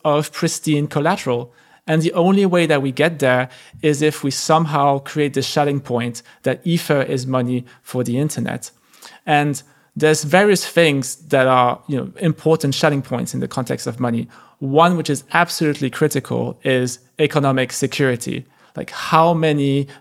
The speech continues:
billions of dollars are currently securing your blockchain? What is the cost of attack to do a censorship attack or to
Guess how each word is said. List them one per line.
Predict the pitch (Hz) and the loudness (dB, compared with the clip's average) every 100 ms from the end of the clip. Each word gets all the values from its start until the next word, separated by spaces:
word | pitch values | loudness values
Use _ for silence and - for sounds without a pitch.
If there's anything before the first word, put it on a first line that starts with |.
| 131 123 | -6 2
billions | 147 156 156 | 4 4 4
of | 151 | 4
dollars | 139 131 123 123 123 | 4 2 4 2 0
are | - 131 | -2 -2
currently | - - 135 131 127 | 0 -2 -4 -4 -6
securing | 127 - 139 131 | -6 -4 -2 0
your | 127 | -2
blockchain? | 120 127 - 127 117 123 | -2 -2 -2 -4 -4 -2
What | 139 | 0
is | 147 | 0
the | 143 | -2
cost | 131 - 143 | -6 -4 -4
of | 143 | -2
attack | 131 127 139 120 - - _ - | -2 -2 0 0 -4 -16 _ -12
to | - | -8
do | 127 131 131 127 | -4 -2 0 -2
a | 131 | -4
censorship | - 139 139 127 127 | -4 -4 -4 -4 -6
attack | 123 127 120 123 | -6 -4 -4 -4
or | 127 | -6
to | - 127 123 | -6 -4 -6